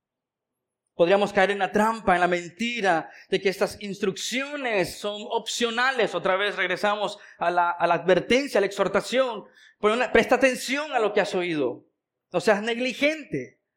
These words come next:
No rechaces la voz de Dios. No endurezcas tu corazón. Podríamos pensar, "Esto es una opción". Incluso podríamos ser arrogantes y pensar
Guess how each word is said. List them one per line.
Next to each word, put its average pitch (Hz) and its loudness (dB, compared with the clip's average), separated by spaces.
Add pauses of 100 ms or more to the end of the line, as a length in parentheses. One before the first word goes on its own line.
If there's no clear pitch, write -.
(240)
No 175 -2
rechaces 220 0
la 190 -2
voz 175 -6
de 165 -10
Dios. 160 -6
No 196 -2
endurezcas 226 2
tu 185 -14
corazón. 160 -2 (800)
Podríamos 156 0
pensar, 151 -2 (560)
"Esto 156 -4
es - -8
una 156 0
opción". 143 -2 (1900)
Incluso 180 -2
podríamos 170 -2
ser 180 2
arrogantes 165 -2
y 165 -8
pensar 156 -2